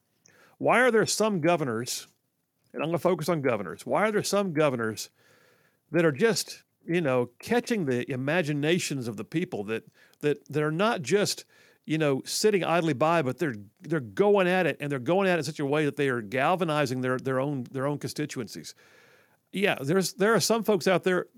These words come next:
I would say there are some folks out there that show us what right should look like. And we'll talk about that with governors, what right looks like, number three on the Triple Dipper. But let me jump over to my comments for the day. So,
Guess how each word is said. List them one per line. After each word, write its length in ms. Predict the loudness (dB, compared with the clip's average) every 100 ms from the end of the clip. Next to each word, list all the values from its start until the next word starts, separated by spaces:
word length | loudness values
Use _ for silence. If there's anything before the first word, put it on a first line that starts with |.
| -8
I 140 | -2 -2
would 140 | 0
say 160 | 0 0
there 220 | 0 0
are 40 |
some 220 | 0 -2 0
folks 220 | 0 2
out 140 | 0 2
there 120 | 0
that 100 | -2
show 200 | -4 -2
us 100 | -2
what 180 | -4 -4
right 300 | -2 0 0
should 200 | -4 -6
look 240 | -4 -6 -6
like. 360 | -8 -8 -12 -20 _ _ _ _ _ -10
And 360 | -6 -4 -2
we'll 100 | -2
talk 260 | -2 -2 -2
about 200 | -4 -6
that 200 | -4 -6
with 120 | -8
governors, 500 | -6 -4 -2 -4 -4 -8
what 280 | -8 -6 -4
right 260 | -4 -4 -6
looks 280 | -10 -6
like, 320 | -2 0 -2 -4
number 200 | -6 -6
three 300 | -2 -2 -2
on 80 |
the 60 | -4
Triple 280 | -8 -10 -10
Dipper. 280 | -12 -12 -16 _ _ _ _ _ _ _ _ _ _ _ -20 _ -20 -20 -4
But 100 | 0
let 80 | 2
me 80 | 2
jump 260 | 0 2
over 160 | 2 2
to 60 |
my 120 | 0 -4
comments 440 | -2 -2 -2 -6
for 100 | -8
the 80 | -6
day. 220 | -4 -6
So, 420 | -4 0 2 0